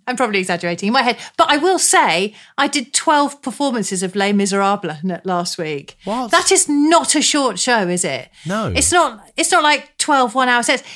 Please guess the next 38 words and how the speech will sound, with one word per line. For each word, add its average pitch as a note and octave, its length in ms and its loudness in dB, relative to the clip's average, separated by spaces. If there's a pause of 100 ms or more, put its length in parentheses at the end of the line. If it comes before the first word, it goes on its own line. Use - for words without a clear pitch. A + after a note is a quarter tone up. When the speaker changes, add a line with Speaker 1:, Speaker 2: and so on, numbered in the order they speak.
(240)
Speaker 1:
It E4+ 160 0
was, D4+ 200 0
f-, - 480 -16
it's - 260 0 (120)
over D#4 240 2
three A#3+ 260 -4
hours. E3 480 -4
Yeah, A3 420 2
we C4+ 140 0
were C#4 100 0
doing, C#4 260 0
it C4 140 0
was C#4 160 -4
because - 360 -6
they've D4 160 0
opened D#4 360 2
a C4+ 60 -4
new A#3+ 180 -2
theatre C4 460 -4
at D#3 80 -6
Mountview. F3+ 640 -6 (640)
Uh, G3+ 240 2
Cameron B3+ 400 0
Mackintosh G3+ 680 -4
has E3+ 320 -6 (140)
paid G#3+ 360 -2
for - 140 -10
a F3 60 -4
new E3+ 240 -6
theatre F#3 420 -8
there. C3+ 420 -12
Speaker 2:
Oh. C3 420 -6
Speaker 1:
And, G3+ 300 -2
uh, G3+ 220 0
so A3 200 -2
they A#3 200 -2
were A3 140 -2
doing G#3 580 -2